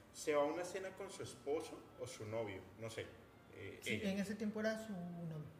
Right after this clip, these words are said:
Speaker 1: Su novio, ok. Se va a una cena, regresan a un motel en, eh, en El Paso, en Texas, creo.
Speaker 2: Corpus Christi.
Speaker 1: En Corpus Christi, ok. ¿Dónde es Corpus Christi?
Speaker 2: En Texas.
Speaker 1: En Texas, ok. Tienen una pelea.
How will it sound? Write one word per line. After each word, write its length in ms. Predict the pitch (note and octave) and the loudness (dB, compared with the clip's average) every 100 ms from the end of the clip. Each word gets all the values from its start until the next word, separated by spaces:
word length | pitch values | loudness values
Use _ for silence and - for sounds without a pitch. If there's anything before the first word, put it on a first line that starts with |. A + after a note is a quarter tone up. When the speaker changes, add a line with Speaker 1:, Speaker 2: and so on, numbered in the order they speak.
| - | -4
Speaker 1:
Su 180 | - | 0
novio, 260 | C3+ A2 G2 - | 2 2 0 -2
ok. 180 | B2+ - G2+ - - - - | -4 -2 -4 -6 -14 -16 -14
Se 240 | - - D#3+ | -6 2 6
va 80 | D3 | 6
a 40 | |
una 180 | E3+ F#3+ | 6 2
cena, 380 | - G3+ F3+ G3 F#3+ - | 2 2 4 0 -2 -6
regresan 560 | - C#3 C3 B2+ D#3 D#3 | -2 2 2 2 0 -2
a 40 | |
un 160 | C3+ B2+ | 0 0
motel 420 | - C#3 D3 D3 - - - - | 0 4 4 2 -6 -14 -16 -12
en, 880 | A#2 A#2 A2+ A2 G#2+ G#2+ G#2 G2+ G2+ - | -6 -4 -4 -4 -4 -4 -4 -4 -6 -6
eh, 560 | A2 G#2+ G#2 G#2 G2+ G2 | -4 -2 -2 -2 -2 -2
en 120 | A2 | -2
El 80 | G2+ | 2
Paso, 280 | D3+ F3+ D3+ | 2 2 0
en 100 | C3 | 0
Texas, 360 | E3 - - - | 0 0 -6 -6
creo. 180 | A2+ G#2 - - - - - - | -6 -8 -12 -16 -18 -18 -18 -4
Speaker 2:
Corpus 380 | G#3+ F#3 - - | -2 -2 -4 -8
Christi. 200 | - - - C#3+ | -10 -10 -6 0
Speaker 1:
En 80 | |
Corpus 360 | F3+ F3+ - - | 6 6 6 2
Christi, 360 | C#3 A2 - - - - | 0 -2 -4 -10 -12 -14
ok. 180 | - - G#2 - - - - - - - - B2 | -12 -10 -10 -12 -18 -18 -18 -18 -18 -18 -16 -4
¿Dónde 200 | C3+ C#3 | -2 -2
es 60 | - | -4
Corpus 300 | C#3+ C3+ - | -6 -8 -8
Christi? 260 | C#3 B2+ - - - | -6 -6 -10 -16 -10
Speaker 2:
En 100 | C4+ | -6
Texas. 220 | D3 A#2 - C4+ | -4 -6 -8 -6
Speaker 1:
En 140 | C4 | -2
Texas, 320 | G#2+ - - - | -2 -2 -8 -12
ok. 100 | - - - - - - - | -12 -14 -16 -18 -18 -18 -10
Tienen 320 | - A#3 A#3+ A#3 | -2 0 2 0
una 240 | A#3 - | 0 2
pelea. 420 | E3+ C#3 C3 C3 | 0 6 6 6